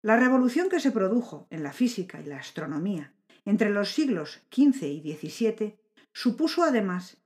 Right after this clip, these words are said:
el fin de las concepciones aristotélico-escolásticas en ambas ciencias. La Iglesia católica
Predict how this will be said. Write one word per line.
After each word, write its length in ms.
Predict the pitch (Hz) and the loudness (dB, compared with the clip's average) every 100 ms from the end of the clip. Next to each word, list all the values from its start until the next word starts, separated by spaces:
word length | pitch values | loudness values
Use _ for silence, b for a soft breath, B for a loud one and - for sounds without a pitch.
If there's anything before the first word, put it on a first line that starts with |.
| _ _ _ | _ _ _
el 160 | 202 196 | -4 -2
fin 280 | 226 285 294 | 4 4 4
de 40 | |
las 180 | 269 233 | 2 -2
concepciones 760 | 196 180 170 202 185 208 - | -4 -4 -6 -4 -2 -4 -6
aristotélico-escolásticas 1600 | - 185 180 170 170 170 160 165 - 170 196 302 185 180 165 - - | -4 -2 -2 -4 -4 -6 -6 -8 -6 -4 -4 -4 -8 -8 -12 -12 -8
en 120 | 190 | -4
ambas 300 | 208 170 - | -2 -2 -6
ciencias. 600 | - 123 - - - - _ _ _ _ _ _ _ _ - | -10 -12 -12 -20 -20 -20 _ _ _ _ _ _ _ _ -4
La 160 | 202 | 0
Iglesia 340 | 214 320 359 370 | 2 2 2 2
católica 680 | 226 240 202 180 170 175 | 2 2 0 -4 -10 -12